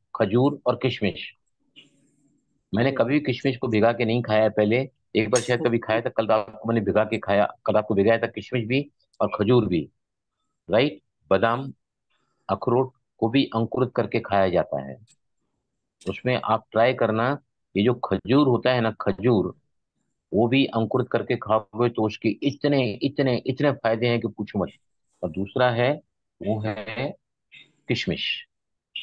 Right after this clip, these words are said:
किशमिश, right? सबसे ज्यादा जो है ना, मूंग का स्प्राउट,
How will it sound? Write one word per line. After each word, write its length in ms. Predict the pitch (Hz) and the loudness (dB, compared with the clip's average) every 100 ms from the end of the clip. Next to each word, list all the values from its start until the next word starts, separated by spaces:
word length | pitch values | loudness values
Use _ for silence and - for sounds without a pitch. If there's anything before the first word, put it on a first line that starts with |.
| - _ _ | -18 _ _
किशमिश, 500 | 104 - 78 - - _ _ _ _ _ _ _ - | -8 -6 -10 -12 -20 _ _ _ _ _ _ _ -2
right? 240 | 123 147 - _ _ _ _ _ _ _ _ _ _ _ | 0 -2 -8 _ _ _ _ _ _ _ _ _ _ _
सबसे 520 | - 135 - 156 147 | -2 -2 0 2 2
ज्यादा 400 | 98 101 107 127 | 2 2 2 2
जो 160 | 123 | 2
है 140 | 117 104 | 2 2
ना, 180 | 117 135 - _ _ _ _ | 0 -4 -10 _ _ _ _
मूंग 220 | 90 123 135 | -2 0 2
का 160 | 123 | 0
स्प्राउट, 520 | 107 - 110 117 123 | -2 -4 -2 0 0